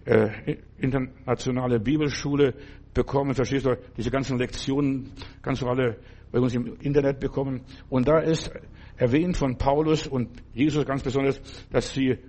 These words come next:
ganz besonders predigen. Paulus predigte, wo er hinkam. Und da wird so viel erwähnt, wie, dass sie lehrten und predigten. Ganz besonders die große Predigt in Troas.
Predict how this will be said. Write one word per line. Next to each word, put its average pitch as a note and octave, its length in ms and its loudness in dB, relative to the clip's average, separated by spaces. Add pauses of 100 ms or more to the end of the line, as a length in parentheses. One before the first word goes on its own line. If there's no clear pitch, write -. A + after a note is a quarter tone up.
ganz D3 320 0
besonders B2 460 0
predigen. C#3 500 0
Paulus A3 380 2
predigte, A#3 520 0 (960)
wo E3+ 260 4
er F#3 200 6
hinkam. G3 520 2 (580)
Und D3+ 380 4
da D3+ 100 8
wird D#3 160 10
so F3+ 140 2
viel F#3 160 2
erwähnt, D#3 560 4
wie, D3 180 6 (240)
dass C3 160 0
sie C3 80 2
lehrten D#3+ 520 4
und C3 200 0
predigten. D#3 560 0 (380)
Ganz D#3+ 200 0
besonders D3 440 4
die C#3 80 2
große C#3 300 2
Predigt D3 340 2
in B2 160 0
Troas. D#3 480 2